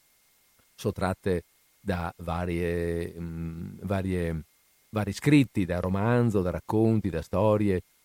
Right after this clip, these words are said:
da, da, da commedie soprattutto, ma sono rappresentative un po' del, del personaggio. Anche, anche, <laughs> anche dove dice:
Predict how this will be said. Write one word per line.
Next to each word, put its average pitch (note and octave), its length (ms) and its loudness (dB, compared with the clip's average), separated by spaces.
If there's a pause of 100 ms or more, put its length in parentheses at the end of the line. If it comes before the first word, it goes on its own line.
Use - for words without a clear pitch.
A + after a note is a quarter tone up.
(120)
da, D#2+ 440 -6
da, D#2 180 -6
da E2 120 -6
commedie G#2 560 2
soprattutto, F2 720 -4 (240)
ma C#3+ 220 4
sono C3+ 580 4
rappresentative A#2 800 2
un F2+ 80 0
po' F#2+ 180 0
del, D#2+ 480 -4 (300)
del G#2+ 200 -4
personaggio. D#2+ 840 -8 (3000)
Anche, F#2+ 840 -2 (1300)
anche, - 520 -6 (280)
<laughs> - 160 -16
anche B2 240 0
dove G#2+ 200 2
dice: A2 400 0